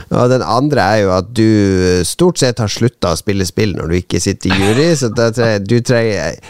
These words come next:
jeg trenger å få Lars til å bidra på et eller annet i Spilt siden sist-spalten, når han ikke har spilt siden sist, og da er det jo lavterskel å omdøpe den til Spilt og hørt siden sist. Fordi her er det også lov.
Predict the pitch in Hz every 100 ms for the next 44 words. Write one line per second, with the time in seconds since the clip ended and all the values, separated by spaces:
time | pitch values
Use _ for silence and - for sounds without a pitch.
0 | - 113 120 139 139 127 117 131 123 127
1 | 123 151 101 104 110 117 131 92 90 101
2 | 98 95 101 90 90 92 - 104 - 104
3 | 98 101 110 117 - 113 120 - 135 117
4 | 104 107 117 - - 95 90 107 101 -
5 | 95 95 175 226 - - - 113 120 123
6 | 120 117 107 104 131 - 104 95 - 92
7 | 87 - - 98 98 98 - 107 104 90
8 | 92 101 95 101 90 85 _ _ _ _
9 | - - 196 208 - - _ - 156 120
10 | 85 _ - 220 262 - - - - -
11 | - - 104 95 98 92 - - - -
12 | - - - - - - 117 127 123 -
13 | 131 139 107 135 - 123 131 135 87